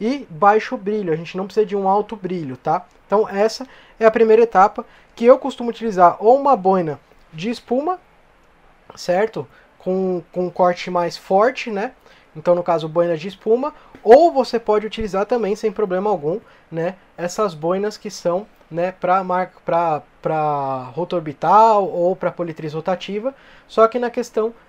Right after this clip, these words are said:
de lã, tá? Não é errado utilizar lã, não é porque,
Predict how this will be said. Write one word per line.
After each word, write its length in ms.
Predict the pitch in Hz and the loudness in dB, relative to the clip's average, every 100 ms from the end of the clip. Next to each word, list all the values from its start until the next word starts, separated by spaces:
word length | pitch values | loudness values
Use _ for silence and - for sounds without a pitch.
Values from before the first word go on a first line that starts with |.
| _ | _
de 200 | 151 170 | -12 -4
lã, 280 | 254 214 220 190 | 2 2 2 -2
tá? 240 | - 180 202 _ - | 0 0 -2 _ -4
Não 200 | 202 233 | 2 2
é 100 | 247 | 2
errado 420 | 175 160 226 196 | 0 0 0 0
utilizar 480 | 180 185 165 170 160 | -8 -10 -2 0 0
lã, 240 | 156 196 | -2 -4
não 200 | 180 175 | -2 -2
é 80 | 190 | -2
porque, 420 | - - 214 185 | -4 -6 -2 -4